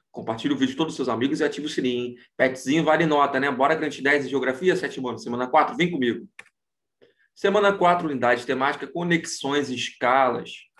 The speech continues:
Tema dinâmica da população brasileira. Cara, estudante, nessa semana você vai relacionar as transformações na estrutura populacional brasileira ocorridas na sociedade e na economia.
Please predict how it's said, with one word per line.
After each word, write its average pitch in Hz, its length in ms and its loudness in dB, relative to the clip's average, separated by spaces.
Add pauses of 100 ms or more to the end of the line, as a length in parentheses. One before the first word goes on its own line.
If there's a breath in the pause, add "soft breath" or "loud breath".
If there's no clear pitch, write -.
(880)
Tema 214 300 6
dinâmica 165 480 4
da 165 100 0
população 160 580 -2
brasileira. 131 600 -2 (240)
Cara, - 160 -4
estudante, 208 640 0 (120)
nessa 127 200 -6
semana 135 240 -2
você 135 120 -6
vai 127 100 2
relacionar 143 520 0
as 139 100 -4
transformações 135 920 -4 (280 soft breath)
na 147 120 2
estrutura 156 440 2
populacional 135 640 -2
brasileira 147 560 0 (200)
ocorridas 151 520 0
na 147 80 -6
sociedade 135 580 0
e - 20 2
na 165 120 2
economia. 139 580 -2